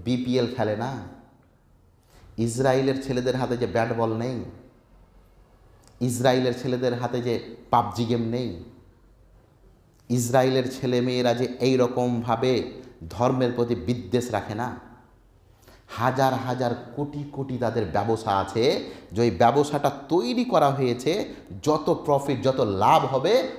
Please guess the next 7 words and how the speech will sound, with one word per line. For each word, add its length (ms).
সব 320
তাদের 360
ধর্ম 720
প্রচারের 500
জন্য 340
খরচ 220
হবে। 160